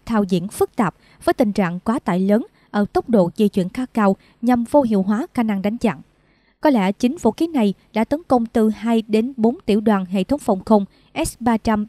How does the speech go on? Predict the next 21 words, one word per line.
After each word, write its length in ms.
B 60
M 380
U 60
hai 240
của 140
Iran, 380
vốn 260
được 200
triển 200
khai 280
bao 180
phủ 340
khu 120
vực 260
bầu 180
trời 280
phía 180
trên 280
nhà 120
máy 300
Bashin. 400